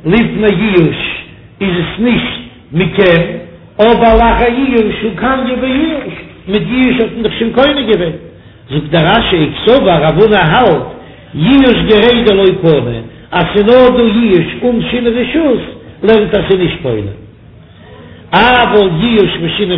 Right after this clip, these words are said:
רשות, אבער אויב זיי דו ביידע זאכן, אי דער בעל־הבית האט זיך מיט ייאוש געווען, אין אויך זיי דער רויסער געפונען דעם רשות פון גזלן, קנה און נו קנה געווען.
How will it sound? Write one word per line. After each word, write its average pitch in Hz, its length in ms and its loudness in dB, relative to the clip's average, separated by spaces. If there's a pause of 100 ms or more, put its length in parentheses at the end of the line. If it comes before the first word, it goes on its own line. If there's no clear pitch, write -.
רשות, 175 340 -2 (280)
אבער 196 280 2
אויב 233 160 2 (100)
זיי 220 80 -8
דו 202 140 -2
ביידע 185 360 2
זאכן, 143 340 -4 (380)
אי 269 220 0
דער 247 120 2
בעל־הבית 233 460 -2
האט 220 100 -4
זיך - 200 -16
מיט 233 120 0
ייאוש 202 360 0
געווען, 135 320 -4 (340)
אין 220 180 -2
אויך 247 340 2
זיי 220 100 -6
דער 214 120 0
רויסער 247 420 0
געפונען 202 280 -2
דעם 202 180 -4
רשות 208 280 -4 (120)
פון 185 140 -6
גזלן, 190 600 0 (560)
קנה 165 480 4 (160)
און 175 180 -4
נו 202 120 -2
קנה 135 360 0
געווען. 110 280 -6